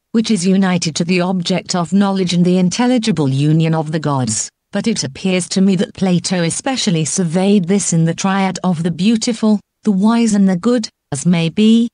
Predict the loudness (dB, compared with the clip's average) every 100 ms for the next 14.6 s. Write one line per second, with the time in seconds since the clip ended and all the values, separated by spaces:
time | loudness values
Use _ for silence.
0 | _ 2 2 2 0 0 0 2 2 0
1 | 0 0 0 -4 -4 0 0 0 -4 -4
2 | -4 -2 -2 0 -2 -2 0 2 2 0
3 | 0 -2 -2 -4 -4 -4 -8 -12 _ -6
4 | -4 0 0 2 4 2 0 -4 -4 -2
5 | -2 -4 0 2 4 4 2 2 0 0
6 | 0 -4 -2 -2 0 -2 -4 -2 -2 0
7 | 0 0 -2 -4 -2 -2 0 0 0 -4
8 | -2 0 0 -2 -2 0 -2 -2 -2 0
9 | 0 2 4 2 -2 _ -2 0 0 -2
10 | -4 0 2 2 0 0 0 2 2 0
11 | -8 -10 -10 _ -2 0 2 2 2 2
12 | -2 0 -2 0 0 -2 -8 -12 _ _
13 | -6 -4 -2 -2 -2 -2 2 4 2 2
14 | -2 -2 -2 -2 -2